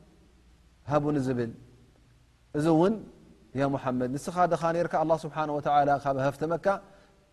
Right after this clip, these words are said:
እዚ ሰብ እዚ ወይ ከዓ እዚ ድኻ እዚ እዚ ዝሰኣነ እዚ ክልምነካ ከሎ ድማኒ ሕማቕ መልሲ ሂብካ ኣይትምለሶ። እንታይ ደኣ ዝከኣለካ ግበር።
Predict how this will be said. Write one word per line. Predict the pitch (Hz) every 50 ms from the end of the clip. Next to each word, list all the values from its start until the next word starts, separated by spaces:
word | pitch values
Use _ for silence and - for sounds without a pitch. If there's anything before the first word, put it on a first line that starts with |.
| _ _ -
እዚ | 143 143 175 196 196
ሰብ | 190 190 185 165
እዚ | 165 147 143 151 156 156 - - - - -
ወይ | - 131 151
ከዓ | 135 180 165 165 170 151 -
እዚ | 143 131 156 170
ድኻ | 170 151 160 151 143
እዚ | 135 131 143 143 147 120 -
እዚ | 123 120 131 156 170
ዝሰኣነ | 160 143 - 170 147 151 147 147
እዚ | 143 131 131 143 143 139
ክልምነካ | 143 - 156 170 175 175 170 160 147 - 156
ከሎ | 139 151 151 156 160
ድማኒ | 160 170 175 180 180 185 196 214 190 - - - - - _ _ _ _ _ _ _ _ _ _ _ _ _ _ _ _ _ _ _ _ _ _ _ _ _ _ _ _ _ _ _ _ _ _ _ _ _ _ _ _ _ _ _ _ -
ሕማቕ | - 110 113 143 170 147 151 147 143 - - - - -
መልሲ | 120 139 143 - - 143 135 131 131 - - - - -
ሂብካ | 131 139 131 - 175 - - -
ኣይትምለሶ። | 139 135 - 143 135 131 135 120 - 123 113 95 - - - - - - _ _ _ _ _ _ _ -
እንታይ | 107 - 147 151
ደኣ | 147 165 185
ዝከኣለካ | 170 156 156 - 214 185 214 214 202 - 190 165
ግበር። | 156 156 139 120